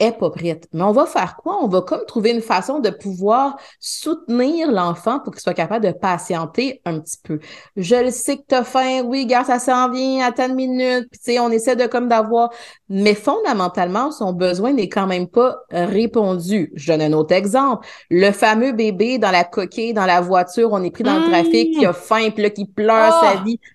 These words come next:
Speaker 1: puis qu'on le sait que c'est un besoin, puis à l'intérieur de nous, on se sent pas bien. Le besoin n'est pas répondu, puis le parent le sait que le besoin n'est pas répondu, fait qu'il fait quoi ? « Ben oui, Loulou, écoute, je le sais, moi aussi, j'aimerais ça avancer. » Tu sais, on essaie de trouver une façon d'amener l'enfant à pouvoir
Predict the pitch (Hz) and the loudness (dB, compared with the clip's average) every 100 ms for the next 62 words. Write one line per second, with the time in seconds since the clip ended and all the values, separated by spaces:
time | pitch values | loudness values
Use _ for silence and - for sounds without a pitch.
0 | _ 240 220 240 220 214 - 277 - 208 | _ -2 2 2 2 0 -2 -4 0 0
1 | 196 196 196 208 226 220 220 190 202 208 | 2 2 2 2 0 0 2 2 2 2
2 | 214 202 226 240 185 - 240 220 208 185 | 2 0 -2 -4 -6 -4 -4 -2 -2 -2
3 | 185 226 220 - - 185 190 190 233 381 | -2 -2 -4 -14 -2 2 2 4 2 0
4 | 349 208 - 262 247 - 190 175 175 277 | -2 -2 0 0 0 -2 -4 -6 -6 -8
5 | - 180 175 180 196 339 247 185 - 349 | -2 0 2 2 0 0 0 -2 -4 -4
6 | 220 175 175 185 180 170 170 175 170 262 | -2 -2 -2 -2 -2 0 0 -2 -2 -4
7 | 302 190 - 190 180 196 - - - - | -4 -6 -2 -4 -2 -4 -4 -18 -10 0
8 | 302 320 311 302 294 277 302 294 294 294 | 2 2 2 2 2 2 2 0 0 0
9 | 294 277 269 294 277 277 277 302 277 254 | 2 0 0 0 0 -2 -2 -2 0 0
10 | 254 277 269 240 240 233 320 302 330 247 | -2 0 0 2 -2 -4 -8 -6 -2 0
11 | 226 233 233 359 269 - 226 277 262 220 | 2 0 -2 -4 -4 -4 -2 -2 -2 -4
12 | 214 254 302 220 190 196 214 285 240 180 | -2 -2 -2 0 0 0 0 0 -2 -4
13 | 233 240 240 190 175 190 214 | -4 -6 -8 -12 -4 -2 -2